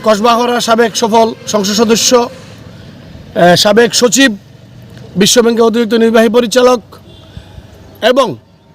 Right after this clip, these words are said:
দেশনেত্রী বেগম খালেদা জিয়া উপদেষ্টা মণ্ডলীর অন্যতম উপদেষ্টা জনাব মুশফিকুর রহমান সাহেব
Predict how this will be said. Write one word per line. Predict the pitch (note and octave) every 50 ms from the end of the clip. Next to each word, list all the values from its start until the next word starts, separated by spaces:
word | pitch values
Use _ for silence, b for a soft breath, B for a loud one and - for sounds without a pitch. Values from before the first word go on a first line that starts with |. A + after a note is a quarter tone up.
| _ _ - E3
দেশনেত্রী | F3 A3 G#3+ B3 C4 C4 B3+ G#3+ C4 C4
বেগম | A#3 A#3+ A#3 A3+ B3 B3 A#3
খালেদা | F#3 G3+ A3 A#3+ A3 A3 A#3
জিয়া | A3 G#3 A#3+ A#3+ A#3+ A#3+ A#3+ A#3+ - - - - - - - - - - - - - - - -
উপদেষ্টা | G#3+ G#3 A#3 A3+ A#3+ A#3+ - - B3 B3+ B3 B3
মণ্ডলীর | A#3 A#3 A#3 A#3+ A#3 B3 B3 A#3+ B3
অন্যতম | B3+ A#3 B3 C4+ C4+ C#4 C#4 B3 C4 C4 C4 B3+
উপদেষ্টা | C4 B3+ A#3 A#3 B3 C4 C4 - - A#3+ E3+ - - - - - - - - - - - - - -
জনাব | E3+ A3 A#3+ B3 A#3 G#3
মুশফিকুর | G#3+ A3 A3 - A#3+ B3 A3+
রহমান | B3 A#3+ A#3 A#3+ A#3
সাহেব | - - A#3 A3+ A#3 A#3 G3